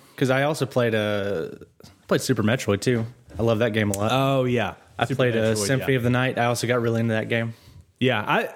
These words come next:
Speaker 2: I know that you like games, but I think of, I just think of a list of games that you really fell in love with.
Speaker 1: Yeah.
Speaker 2: So, like you said,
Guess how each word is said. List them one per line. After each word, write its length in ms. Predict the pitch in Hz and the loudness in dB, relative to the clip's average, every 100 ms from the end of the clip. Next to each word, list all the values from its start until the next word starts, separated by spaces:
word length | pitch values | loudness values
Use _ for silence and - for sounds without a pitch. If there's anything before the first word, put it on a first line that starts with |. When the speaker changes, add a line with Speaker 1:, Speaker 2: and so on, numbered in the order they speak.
| - | -4
Speaker 2:
I 100 | 180 | 0
know 140 | 185 202 | 2 2
that 160 | 175 190 | 2 2
you 80 | |
like 180 | 185 160 | 0 0
games, 360 | 147 165 190 180 | 0 0 -2 0
but 100 | 151 | 0
I 100 | 151 | 0
think 240 | 202 185 | -2 0
of, 180 | 165 135 | -2 -2
I 120 | 165 175 | -2 -2
just 220 | 202 - | -2 0
think 200 | 175 160 | 0 0
of 100 | 131 | 0
a 60 | |
list 400 | 117 123 127 - | 2 2 0 -2
of 120 | 117 104 | -4 0
games 320 | 117 113 104 | 2 2 -2
that 80 | 113 | 0
you 120 | 110 | 2
really 220 | 110 101 | 2 2
fell 260 | - 107 95 | 2 2 2
in 100 | 87 | 2
love 220 | 92 87 | 0 0
with. 120 | 85 113 | 2 2
Speaker 1:
Yeah. 180 | 98 87 | 2 2
Speaker 2:
So, 80 | |
like 240 | 127 123 123 | 0 0 -2
you 80 | 113 | -2
said, 380 | 135 107 92 | 0 0 -2